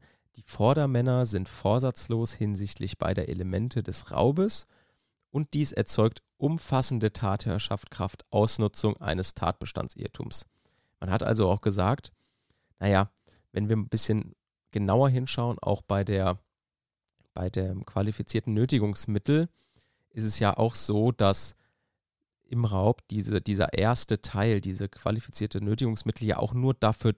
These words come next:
da ist, die Wegnahme zu bewirken. Und selbst das passt ja nicht wirklich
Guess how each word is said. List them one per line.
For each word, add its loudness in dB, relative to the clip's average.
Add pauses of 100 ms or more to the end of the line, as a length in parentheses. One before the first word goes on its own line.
da 4 (140)
ist, 0
die 0
Wegnahme 0
zu -4
bewirken. -2 (720)
Und -8
selbst 0
das 2
passt -2
ja 2
nicht -2
wirklich -2